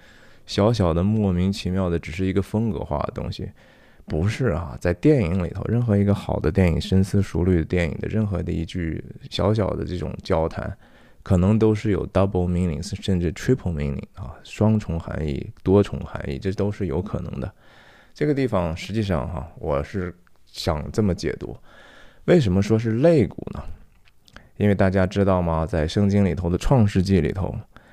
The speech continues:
上帝造完亚当之后呢，说：“那人独居不好啊，然后我要为他造一个配偶来帮助他。”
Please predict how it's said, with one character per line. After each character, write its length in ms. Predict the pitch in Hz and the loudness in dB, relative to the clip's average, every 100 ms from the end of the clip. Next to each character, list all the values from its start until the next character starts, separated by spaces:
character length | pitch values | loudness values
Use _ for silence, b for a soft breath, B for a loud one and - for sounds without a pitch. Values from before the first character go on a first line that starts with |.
| b b b b b b | b b b b b b
上 260 | - 131 120 | -6 0 2
帝 180 | 120 107 | 2 2
造 260 | - 135 | 2 4
完 200 | 90 101 | 4 4
亚 180 | 98 64 | 2 0
当 220 | 85 92 | -2 -2
之 140 | 90 92 | 0 0
后 200 | 101 85 | 0 0
呢， 220 | 69 67 69 | -2 -8 -6
说 420 | 90 85 85 - _ _ _ _ _ | 0 2 2 -2 _ _ _ _ _
：“那 240 | 107 110 82 | 2 4 4
人 260 | 78 82 82 | 2 0 -4
独 280 | - 104 131 | 0 2 4
居 260 | 139 143 143 | 2 2 2
不 220 | - 117 | 4 0
好 200 | - - | 0 -10
啊， 320 | - 87 80 B B B | -10 -10 -10 B B B
然 140 | 85 | 0
后 160 | 92 90 | 4 4
我 220 | 80 78 | 4 4
要 140 | 98 | 6
为 140 | 104 101 | 6 4
他 140 | 98 | 2
造 260 | 95 110 85 | 0 2 2
一 100 | 76 | 2
个 120 | 92 | 0
配 300 | - - 151 | -2 2 2
偶 140 | 76 - - | 2 -4 -6
来 200 | 64 64 - _ | -2 -2 -4 _
帮 500 | - 110 113 117 110 | 4 6 6 4 2
助 220 | 110 117 - | 2 0 -2
他。” 120 | - | -6